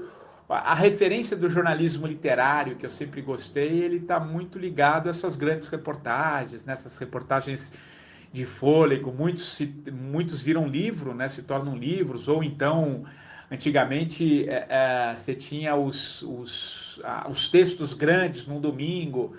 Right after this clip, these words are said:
né? Às vezes você fazia uma série sobre um episódio X, escrevendo todo domingo, depois isso saía em livro. Então, é um tipo de abordagem, né? Um tipo de, de, de, de área do jornalismo que eu gosto muito, que é o jornalismo literário.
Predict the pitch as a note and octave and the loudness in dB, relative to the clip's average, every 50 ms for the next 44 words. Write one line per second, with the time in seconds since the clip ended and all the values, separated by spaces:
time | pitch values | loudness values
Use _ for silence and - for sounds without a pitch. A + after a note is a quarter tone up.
0 | - - - - - - - - - - _ - C3 D3 D3+ C#3+ B2+ C#3 D3 C#3+ | -20 -20 -20 -20 -20 -20 -20 -20 -20 -16 _ -2 0 2 2 2 2 0 -2 -2
1 | D3 D3+ D3+ D3 C3+ D#3 D#3+ D#3+ D3 - - - - D#3 D#3 E3 E3 D#3+ D3+ C#3 | -2 0 0 0 2 2 0 0 -2 -2 -2 2 4 4 6 6 4 4 2 0
2 | C3+ B2 A#2 A2 A2 G#2+ G#2+ A2+ G#2+ - - - C#3 C3+ C3+ C#3 C#3 C3+ C#3 C3+ | -2 -4 -6 -8 -12 -14 -16 -16 -18 -12 -8 -6 -6 -4 -4 -4 -4 -2 -4 -4
3 | C#3 D3 C3 A#2+ C#3 C#3+ C#3+ C#3+ C3+ B2 - - - - D3+ E3+ F3 E3+ D3+ - | -2 -4 -2 2 6 6 6 6 4 -2 -6 -6 -4 -2 0 2 2 2 2 2
4 | - C3+ - - C#3+ C3+ C3+ D#3+ D#3 D3 C#3+ C#3+ D3+ D#3 D3+ D3+ C#3+ D3 C#3 C#3 | -2 -6 -4 -2 0 0 2 2 0 0 0 0 0 0 0 0 0 0 -2 -2
5 | C3+ D#3+ F3+ E3+ D#3 C3+ B2 B2 - D3+ D3+ D3 D3+ D3+ D3 - D3 - - C#3+ | -2 -2 -2 -2 -2 -2 -4 -2 0 0 0 0 0 -4 -6 -8 -6 -2 0 0
6 | C#3+ D3+ D#3+ D3+ B2 A#2+ C#3 E3+ F#3 F3+ D#3+ C#3+ - D#3+ D#3+ E3 C4+ D#4+ F4+ - | 0 0 -2 -4 -4 -2 -2 0 2 2 2 2 0 -2 -2 2 2 2 2 0
7 | - - - - - - - - E4 - - D4 D4 - D#4+ C#4 C#4 C#4 C4 G3+ | -4 -12 -18 -20 -20 -4 0 2 2 4 4 2 4 6 6 8 8 8 6 8
8 | A3+ G#3+ A3 A3+ G#3 E3+ F3+ F#3 F#3 F#3 F3+ E3 E3 - - - G#3+ F3 E3 F3+ | 6 6 6 6 4 0 -4 -6 -6 -8 -8 -10 -10 -12 -14 -12 -10 -10 -8 -8
9 | F#3+ F#3+ D#3+ D#3 D#3+ E3+ E3+ D#3+ C#3+ C#3+ C#3+ C#3+ C#3+ C#3+ C#3 D3 D3 D3+ D#3+ D#3+ | -8 -8 -8 -8 -6 -4 -4 -6 -6 -6 -6 -6 -6 -4 0 2 2 2 2 0
10 | D3 C#3+ C3+ C3 D3 C#3+ C#3+ C3+ B2+ C3+ D3 E3 D#3+ D#3+ E3 E3 - - E3+ D#3 | -2 -4 -4 -4 -4 -2 -2 -2 -2 0 0 0 0 0 -2 -4 -2 0 0 2
11 | D3 D#3+ E3 E3 - - F#3 E3 D3+ D3 D#3 E3 E3 - - - - - - - | 4 4 2 2 0 -2 -2 -2 0 0 0 -2 -2 -4 -8 -14 -16 -20 -20 -20
12 | - - - - - - - _ - D3+ D3 D3 C3+ D#3+ D#3 D3+ D3 D3 D3+ D3+ | -20 -20 -20 -20 -20 -20 -20 _ 2 4 6 6 6 4 4 4 2 2 2 0
13 | C#3+ D3 D#3 D#3+ D#3+ E3+ E3 G3 F#3+ F3 D3+ C3+ C3 B2+ B2+ A#2+ A#2+ A2+ - | 0 0 0 2 2 2 4 4 6 6 6 6 6 4 4 2 0 -2 -4